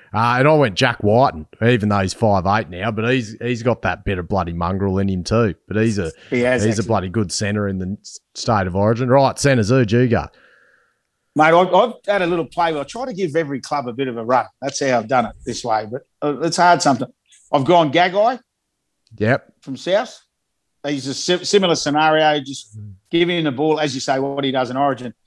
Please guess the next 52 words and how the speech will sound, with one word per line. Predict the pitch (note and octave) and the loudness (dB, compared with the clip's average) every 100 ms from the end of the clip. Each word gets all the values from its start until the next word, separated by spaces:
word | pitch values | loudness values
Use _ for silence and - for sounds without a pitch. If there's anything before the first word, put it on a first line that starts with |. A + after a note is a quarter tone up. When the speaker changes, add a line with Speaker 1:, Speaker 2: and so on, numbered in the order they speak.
| - | -2
Speaker 2:
Now, | - | 0
this | A#3 | 2
Speaker 1:
Well, | A3 A#3+ | 2 4
Speaker 2:
is | |
Speaker 1:
yeah. | F#3+ | 2
Speaker 2:
left | E3+ | 0
field. | - E3+ C3 - _ _ _ _ _ _ _ - | -4 -4 -4 -8 _ _ _ _ _ _ _ -8
This | F#3 A3 | -8 -6
is | F3 | -4
left | F#3 F3+ | -4 -2
field. | E3+ C#3+ | -4 -2
This | F#3 - | -2 -2
is | A#3 | -4
from | G3 D#3 | -4 -2
your | F3 F#3+ | -2 -2
club. | - D#3+ C3+ - | -4 -4 -4 -6
This | F#3 F#3 | -10 -8
is | A3 | -8
from | G3+ | -4
the | E3 | -4
Sea | - F3 D#3+ C#3 | -2 0 2 2
Eagles. | G#2+ - - _ _ _ _ - | -2 -12 -20 _ _ _ _ -2
And | D3+ D#3 | 0 4
week | G#3 A#3+ | 4 4
in | A3+ G#3 F3 | 2 2 0
and | D#3+ | 0
week | D#3+ E3+ E3+ | 0 0 2
out, | D#3 | 0
I | C#3 | 0
watch | C3 D3 - | 0 -4 -4
this | C#3+ - | -10 -4
bloke | D3 C3 - | -2 -2 0
play, | D3 A#2+ A2+ | 2 2 0
and | - F3 D#4+ - D3 | -8 -8 -10 -8 -2
I | C#3 | -2
think, | B2+ C#3+ B2+ _ _ _ _ | -2 -6 -6 _ _ _ _
"I'd | - | 0
like | B3+ C4 | 4 4
to | C#3+ | 4
have | B2 | 2
a | |
beer | A#2 F3 | 4 4
with | C#3+ | 4
him | B2 D#3+ | 0 -4
and | D3+ | -6
just | C#3 - - - _ - | -6 -8 -12 -20 _ -2
say, | F3 F3 | 0 2
'Mate, | F#3+ G#3 | 2 0
you | G3+ B3 | -2 2
go | B3 G3 | 4 6
all | F3 | 6
right.'" | E3+ D#3+ | 4 2